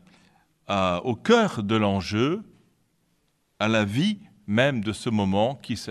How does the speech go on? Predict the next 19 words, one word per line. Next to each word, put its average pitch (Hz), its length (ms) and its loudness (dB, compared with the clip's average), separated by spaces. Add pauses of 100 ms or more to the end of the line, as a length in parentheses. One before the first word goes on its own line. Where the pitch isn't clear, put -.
(480)
qui 101 240 -4
est 135 80 0
celui 113 340 -4
de 90 100 -6
la 87 260 -4 (220)
révélation, 123 840 0 (520)
la 104 120 0
révélation 107 560 -2
du 113 140 -4
Seigneur, 98 760 0 (1120)
la 143 100 8
révélation 190 680 4
de 120 260 2
ces 117 220 -4
personnes, 107 800 -6 (960)
en 95 100 -2
vérité, 90 600 -4 (1600)
les 92 100 -2
Samaritains, 107 720 -2